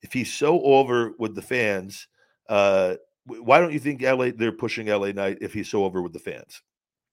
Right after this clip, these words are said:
Do you think the Acclaimed will go down as one of the best tag teams ever?"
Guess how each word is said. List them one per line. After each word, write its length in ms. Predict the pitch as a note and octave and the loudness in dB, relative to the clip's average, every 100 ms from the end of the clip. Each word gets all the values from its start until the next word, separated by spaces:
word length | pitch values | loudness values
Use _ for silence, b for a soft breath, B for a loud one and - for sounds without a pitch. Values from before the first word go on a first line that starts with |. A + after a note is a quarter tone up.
| _ _ - | _ _ -16
Do 80 | F2 | -4
you 100 | C3+ | -2
think 280 | D#3 D#3+ D#3 | -2 -6 -6
the 120 | C#3 | -4
Acclaimed 480 | A#2+ - B2+ B2+ A#2+ | -4 -4 -8 -8 -8
will 140 | A2 | -6
go 120 | G#2+ A2 | -4 -2
down 440 | G#2+ A2 G#2+ A2 b b b b b - | -2 -2 -4 -8 b b b b b -12
as 160 | G#2 | -6
one 160 | G#2+ A2+ | -2 -2
of 100 | G2+ | -2
the 60 | |
best 280 | F#2+ G2+ G#2 | -2 -2 -2
tag 280 | - G2+ F#2+ | -2 -4 -4
teams 420 | G#2 F#2+ F#2 - _ G2+ | -12 -14 -18 -20 _ -14
ever?" 300 | E2+ D#2 | -14 -16